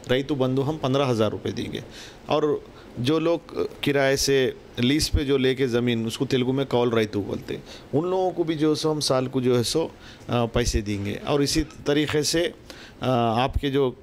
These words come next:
किसान अपने खेतों में जो मजदूर काम करते, रईतु कूली बोला जाता है, तो वो लोगों को भी जो है सो साल को बारह हज़ार रुपये देंगे हम। तो इसी तरीके से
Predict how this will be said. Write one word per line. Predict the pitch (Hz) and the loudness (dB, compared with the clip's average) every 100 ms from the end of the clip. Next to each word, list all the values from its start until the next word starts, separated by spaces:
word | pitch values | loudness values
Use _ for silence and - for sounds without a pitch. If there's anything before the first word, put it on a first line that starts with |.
| - - - | -20 -10 -2
किसान | 123 147 147 | 0 0 0
अपने | 127 120 107 117 113 107 107 | 0 -2 0 0 2 0 -2
खेतों | 143 143 165 | -2 0 0
में | 160 | 0
जो | 151 135 | 0 0
मजदूर | 123 123 147 | 0 0 0
काम | 139 127 120 | 0 0 2
करते, | 113 101 107 104 - - - 117 | 0 0 -2 -2 -8 -20 -4 -2
रईतु | 123 131 | 0 0
कूली | 127 120 | 2 2
बोला | 110 101 101 | 2 2 2
जाता | 98 98 104 | 0 -2 -2
है, | 107 107 - - - | -4 -8 -16 -18 -6
तो | - | -2
वो | 139 151 | 2 4
लोगों | 160 160 | 2 2
को | 156 | 0
भी | 151 | 0
जो | 151 151 | 2 2
है | |
सो | 139 | 2
साल | 139 143 139 | 0 0 0
को | 139 | 0
बारह | 123 123 | 2 2
हज़ार | 123 117 110 | 2 2 2
रुपये | 107 104 | 0 0
देंगे | 104 104 101 | 2 2 0
हम। | 101 - - - - - | 0 -4 -12 -18 -20 -6
तो | 156 | 0
इसी | 143 - 196 | 2 2 0
तरीके | 180 170 151 131 139 | 0 2 2 2 0
से | 127 165 180 | 2 0 0